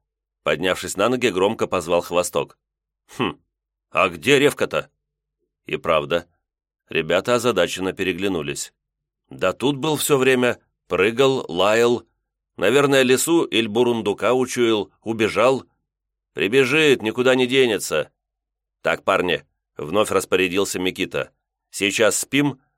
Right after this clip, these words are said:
а на утренней зорьке половим. И чтоб мне не проспали". "Да уж не проспим! Ревка! Ревка!" "Хм!" Поспать,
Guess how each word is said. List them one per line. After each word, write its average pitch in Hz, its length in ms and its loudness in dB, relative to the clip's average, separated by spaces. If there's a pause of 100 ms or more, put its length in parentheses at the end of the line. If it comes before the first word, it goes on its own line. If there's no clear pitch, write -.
(140)
а - 140 -8
на 98 100 2
утренней 147 380 2
зорьке 123 340 0
половим. 101 640 0 (320)
И 95 200 0
чтоб 127 320 0
мне 120 280 0
не 123 100 2
проспали". 127 680 0 (560)
"Да 156 180 4
уж 165 160 2
не 165 80 0
проспим! 135 680 0 (420)
Ревка! 143 600 2 (120)
Ревка!" 175 640 2 (460)
"Хм!" 139 280 0 (920)
Поспать, 104 600 -2